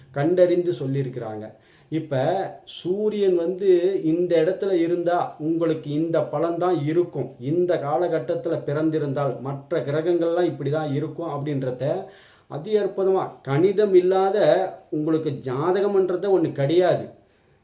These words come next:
கணிதம் இல்லைன்றன்னு வச்சுக்க, இப்ப எப்படி வந்து ஒரு இருபத்தோரா, இருபத்தி ரெண்டு லட்சத்தி பதினாறாயிரத்தை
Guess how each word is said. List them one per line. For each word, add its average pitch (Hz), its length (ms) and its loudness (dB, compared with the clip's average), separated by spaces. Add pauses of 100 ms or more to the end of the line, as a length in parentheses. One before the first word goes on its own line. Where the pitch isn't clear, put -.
(260)
கணிதம் 190 500 2
இல்லைன்றன்னு 190 560 6
வச்சுக்க, 147 360 -2
இப்ப 147 360 0
எப்படி 151 420 -2
வந்து 190 760 2
ஒரு 151 260 0 (1300)
இருபத்தோரா, 190 800 2
இருபத்தி 190 540 0 (880)
ரெண்டு 180 240 -2
லட்சத்தி 190 380 -2
பதினாறாயிரத்தை 165 1400 2